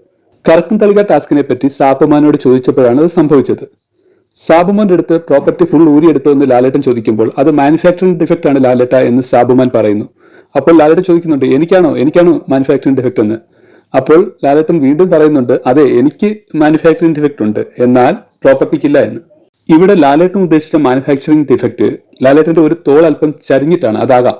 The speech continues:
അതാണ് ലാലേട്ടനിൽ മലയാളികൾ ഇഷ്ടപ്പെടുന്ന അദ്ദേഹത്തിന്റെ സ്റ്റൈലും. ഈ അവസരത്തിൽ തന്നെ ലാലേട്ടൻ Ticket to Finale കിട്ടിയതിന് നൂറയെ അഭിനന്ദിക്കുന്നുണ്ട്. പറക്കും തളിക ടാസ്കിൽ അനീഷിനോട് ലാലേട്ടൻ എന്ത് പറ്റിയെന്ന് ചോദിക്കുമ്പോൾ, താനത് ഇന്റൻഷനലി ചെയ്തതല്ലെന്നും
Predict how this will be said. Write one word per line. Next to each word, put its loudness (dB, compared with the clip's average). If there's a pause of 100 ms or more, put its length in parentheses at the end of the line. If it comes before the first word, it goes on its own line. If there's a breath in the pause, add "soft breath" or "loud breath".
(440 soft breath)
അതാണ് 2 (120)
ലാലേട്ടനിൽ -2 (100)
മലയാളികൾ 0
ഇഷ്ടപ്പെടുന്ന -2
അദ്ദേഹത്തിന്റെ -2
സ്റ്റൈലും. -2 (560)
ഈ 6
അവസരത്തിൽ 0
തന്നെ 2
ലാലേട്ടൻ 0
Ticket -2 (100)
to 0
Finale 2
കിട്ടിയതിന് 0
നൂറയെ 2
അഭിനന്ദിക്കുന്നുണ്ട്. -2
പറക്കും -2
തളിക 2
ടാസ്കിൽ -2
അനീഷിനോട് 0
ലാലേട്ടൻ 0
എന്ത് -2
പറ്റിയെന്ന് 0
ചോദിക്കുമ്പോൾ, 0 (380 loud breath)
താനത് 2
ഇന്റൻഷനലി 0
ചെയ്തതല്ലെന്നും 0